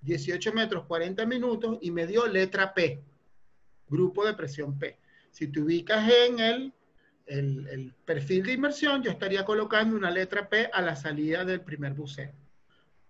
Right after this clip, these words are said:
Y ahora utilizo la I R D P. ¿De qué manera? Le digo, "Yo quiero saber un intervalo de superficie". Le doy Enter. Y me pregunta,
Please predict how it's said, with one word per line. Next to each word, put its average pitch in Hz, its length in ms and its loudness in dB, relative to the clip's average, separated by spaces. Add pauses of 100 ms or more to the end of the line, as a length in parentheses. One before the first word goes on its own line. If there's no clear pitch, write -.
(240)
Y 240 100 2
ahora 254 340 10
utilizo 208 460 0
la 202 140 2
I 170 100 2
R 185 180 0
D 175 140 2
P. - 300 -12
¿De 160 180 -6
qué 185 100 0
manera? 165 400 -2
Le 151 140 -6
digo, 156 340 -2 (540)
"Yo 170 220 4
quiero 254 240 6
saber 262 580 4 (680)
un 240 300 0
intervalo 196 580 2
de 190 80 0
superficie". - 680 -6 (880)
Le 165 80 6
doy 170 300 6
Enter. 147 420 2 (1900)
Y 226 120 0
me 226 140 4
pregunta, 220 640 2